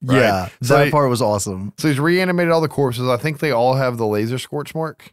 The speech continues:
Speaker 1: right,
Speaker 2: Yep.
Speaker 1: on their foreheads, and they're all under his control. Uh, the trio gets overpowered, and Hill starts explaining to Wes that his laser lobotomy technique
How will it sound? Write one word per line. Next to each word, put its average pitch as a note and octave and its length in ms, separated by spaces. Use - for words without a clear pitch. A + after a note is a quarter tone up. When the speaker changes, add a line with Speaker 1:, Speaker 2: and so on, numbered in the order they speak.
Speaker 1:
right, B2+ 300
Speaker 2:
Yep. A#2+ 60
Speaker 1:
on C3 80
their A#2 100
foreheads, D3 640
and B2+ 180
they're B2 140
all C3+ 180
under B2 160
his A2+ 140
control. E2 480
Uh, B2 260
the A2 140
trio F#3+ 280
gets E3+ 200
overpowered, B2 640
and G2 180
Hill D3 380
starts C3+ 320
explaining A#2+ 420
to C3 80
Wes G2+ 420
that G2+ 200
his G#2+ 200
laser B2+ 440
lobotomy A#2+ 640
technique G2+ 560